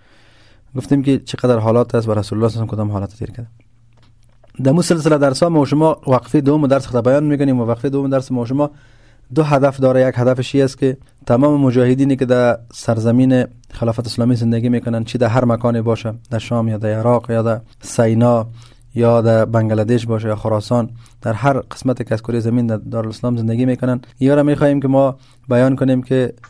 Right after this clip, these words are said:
زندگی کردن برای مهاجرین و انصار در دارالاسلام <clears throat> چه نوع تدابیر امنیتی و کار است و چی باید کنن به خاطر حفظ امن و امنیت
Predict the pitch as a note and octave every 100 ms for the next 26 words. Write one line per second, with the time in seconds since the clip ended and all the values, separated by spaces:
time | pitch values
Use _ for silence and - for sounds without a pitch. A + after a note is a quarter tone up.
0 | _ B2 A2+ A2+ A2+ A2+ A#2 A#2 C3 A#2+
1 | A#2 A#2+ A2+ G#2 A2 A2+ B2+ A#2 G#2+ G#2
2 | G2+ A#2 G#2+ A2 G#2 - A#2 C3 C3+ A#2+
3 | - - - - - _ _ _ _ _
4 | _ - D3 C#3 C3 A#2+ A#2 B2+ A#2+ A2+
5 | A2+ B2+ A#2+ B2+ B2+ A#2 G#2+ - A#2+ A2+
6 | A#2 B2 A#2 A2 G#2+ A#2 A2+ G#2+ A2+ A2+
7 | A2+ - - - - - _ - B2 B2
8 | A#2+ A#2 A#2 A2 A2 A#2 A#2 A#2 A#2